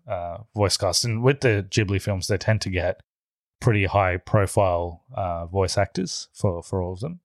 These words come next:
So this is no different. But I hope, um, they do still keep making these, uh, Studio Ghibli movies, even if it's not directed by, uh, Hayao Miyazaki. So, um,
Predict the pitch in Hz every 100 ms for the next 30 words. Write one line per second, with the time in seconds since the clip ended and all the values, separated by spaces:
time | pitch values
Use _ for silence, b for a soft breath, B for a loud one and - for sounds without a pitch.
0 | _ - 87 85 85 _ _ _ _ _
1 | - 110 98 90 101 82 95 - 98 _
2 | _ _ _ _ - 151 156 226 254 -
3 | - _ _ _ _ _ _ - 127 101
4 | 98 92 98 _ - 110 110 110 117 -
5 | 117 104 - 117 113 110 107 110 104 104
6 | - 107 101 92 - - _ _ _ _
7 | - 104 92 92 101 - 107 92 95 98
8 | 104 120 190 120 113 101 95 - 107 95
9 | 95 87 - 92 90 87 85 - _ _
10 | _ 139 92 87 95 87 85 87 90 90
11 | 98 - 180 _ _ _ _ _ _ _
12 | _ _ - - 95 85 85 - 107 90
13 | 87